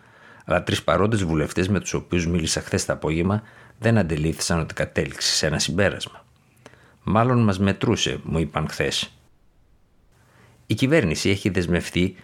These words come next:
ότι μετά την πανδημία θα σχεδιαστεί από το μηδέν ο υγειονομικός χάρτης της χώρας, με συγχωνεύσεις ή και καταργήσεις νοσοκομείων και δομών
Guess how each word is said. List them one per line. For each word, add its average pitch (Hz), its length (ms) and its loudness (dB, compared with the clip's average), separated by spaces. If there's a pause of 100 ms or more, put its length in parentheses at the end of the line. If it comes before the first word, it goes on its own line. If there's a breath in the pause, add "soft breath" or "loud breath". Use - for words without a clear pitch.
(160 loud breath)
ότι 82 200 -4
μετά 85 260 2
την 117 120 0
πανδημία 92 640 2
θα 98 120 -4
σχεδιαστεί 82 520 -2
από 87 100 -2
το 85 100 0
μηδέν 101 400 2
ο 73 60 -4
υγειονομικός 78 580 0
χάρτης 78 340 -2
της - 140 -2
χώρας, 104 360 2
με 85 100 0
συγχωνεύσεις 82 680 0
ή 82 80 0
και - 160 -4
καταργήσεις 82 600 -2
νοσοκομείων 87 760 0
και 85 120 -2
δομών 90 480 2